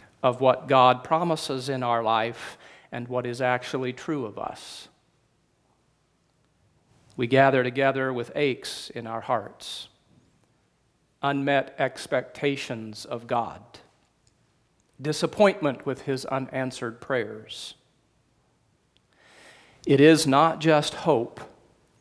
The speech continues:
but hopelessness that brings us to church this morning. Let me ask you, what dream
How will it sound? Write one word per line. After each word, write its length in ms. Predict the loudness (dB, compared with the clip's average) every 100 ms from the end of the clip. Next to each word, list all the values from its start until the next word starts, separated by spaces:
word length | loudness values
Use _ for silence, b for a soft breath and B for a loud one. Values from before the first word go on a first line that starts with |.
| _ _ _ _ _ _ _ _ _ 0
but 180 | 0 2
hopelessness 1080 | 4 4 2 -2 -2 -6 -8 -8 -6 -8 -14 _ _ _ _ _ _ -6
that 180 | -4
brings 320 | 0 -2 0 0
us 200 | -2 -4
to 100 | -12
church 400 | -6 -6 -6 -8
this 240 | -10 -10
morning. 320 | -10 -14 -18 -20 _ _ _ _ _ _ _ _ _ _ _ _ _ _ _ _ _ _ _ b b b b b b
Let 140 | 2 6
me 160 | 6
ask 420 | 6 4 0 -8
you, 200 | -10 -12 -14 b b b b _ _ _ _ _ _ _ b b b b b _ 0
what 380 | 4 4 0 2
dream 520 | 6 8 8 6